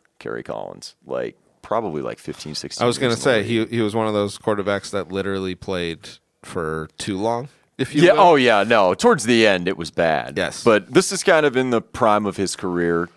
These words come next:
Speaker 1: uh, kind of the tail end. Over four thousand yards passing, nineteen touchdowns. Uh, their best player on offense, though, was Tiki Barber.
Speaker 2: Yes. Uh, yes.
Speaker 1: Who was a Hall of Very good player,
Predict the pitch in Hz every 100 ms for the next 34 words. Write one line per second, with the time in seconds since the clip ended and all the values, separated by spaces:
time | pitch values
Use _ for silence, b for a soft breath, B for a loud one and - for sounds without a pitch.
0 | - 85 78 78 - _ _ - 107 87
1 | 80 - 92 85 82 82 87 87 90 104
2 | 95 95 92 92 90 90 - 82 80 -
3 | 82 82 - - 80 82 78 - 78 76
4 | 78 - B B - 110 117 127 139 -
5 | - 131 110 98 98 95 92 85 92 85
6 | 82 - 78 78 69 60 - - 147 107
7 | - - - 113 - _ 101 90 - -
8 | - 113 107 104 95 104 98 196 226 139
9 | 98 139 123 104 73 101 80 - 87 71
10 | 50